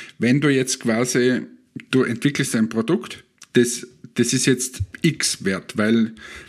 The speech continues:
weiß nicht, sagen wir, die Entwicklungsleistung von mir aus drei Millionen war. Und dann machst du eine fiktive Bewertung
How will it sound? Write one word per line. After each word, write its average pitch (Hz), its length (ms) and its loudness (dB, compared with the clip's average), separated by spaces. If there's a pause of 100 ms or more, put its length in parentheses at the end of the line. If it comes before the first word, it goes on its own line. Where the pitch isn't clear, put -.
weiß 123 160 0
nicht, 135 380 0 (200)
sagen 110 260 -2
wir, 117 60 2
die 113 140 0
Entwicklungsleistung 113 1500 0
von 107 160 -2
mir 107 140 2
aus - 460 -4
drei 104 200 2
Millionen 87 540 0
war. - 180 -10 (1400)
Und 131 320 2
dann 185 500 2 (160)
machst - 360 2
du - 20 2
eine 120 180 2
fiktive 151 560 0
Bewertung 123 760 -2